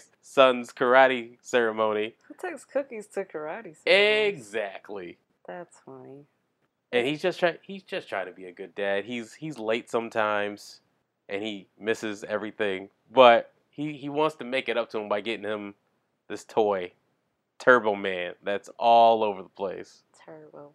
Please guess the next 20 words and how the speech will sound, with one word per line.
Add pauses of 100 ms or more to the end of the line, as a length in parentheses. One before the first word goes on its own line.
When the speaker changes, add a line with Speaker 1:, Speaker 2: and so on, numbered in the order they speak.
Speaker 2:
Man.
Speaker 1:
Remember
Turbo
Man? (440)
They
actually
had,
like,
a
run (120)
of,
like,
Turbo
Man
dolls (360)
a
couple
years
ago. (280)
Speaker 2:
Turbo